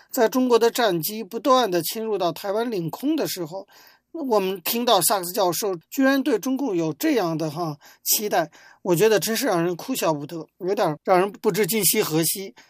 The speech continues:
就跟现实根本对不上。萨克斯教授以及以他为代表的一批这样的西方学者，他们的这种天真呢，可以说是一种由来已久的传统了。这种传统的核心理念就是说，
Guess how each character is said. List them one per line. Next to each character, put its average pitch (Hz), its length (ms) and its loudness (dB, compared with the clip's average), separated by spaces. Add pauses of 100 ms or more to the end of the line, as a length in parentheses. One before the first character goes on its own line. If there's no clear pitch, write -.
(360)
就 294 120 0
跟 294 140 6
现 262 200 4
实 190 160 0
根 233 180 -2
本 170 140 -4
对 170 120 -4
不 160 140 -6
上。 160 300 -10 (720)
萨 220 240 6
克 165 60 -6
斯 190 120 -2
教 175 180 0
授 160 300 -4 (400)
以 185 220 -4
及 185 340 -2 (100)
以 180 200 -4
他 208 240 2
为 185 160 0
代 175 180 0
表 151 240 -4
的 185 100 -12
一 269 140 -2
批 277 400 2 (340)
这 233 100 -2
样 175 120 4
的 156 100 0
西 180 140 -4
方 175 140 -4
学 165 160 -4
者， 156 200 -6 (260)
他 339 200 0
们 359 80 4
的 302 140 4
这 220 120 2
种 165 180 -2
天 170 260 -4
真 165 200 -2
呢， 156 180 -8 (300)
可 226 140 4
以 208 80 8
说 185 360 2
是 208 200 -2
一 170 60 2
种 151 200 -4
由 185 200 0
来 240 120 0
已 254 120 -2
久 202 120 -4
的 151 80 -2
传 165 280 -10
统 196 200 -12
了。 151 120 -16 (420)
这 320 100 6
种 254 160 6
传 226 180 4
统 233 120 2
的 180 160 4
核 202 160 0
心 233 160 -2
理 175 140 -4
念 185 200 0
就 175 120 0
是 151 60 -4
说， 190 200 -2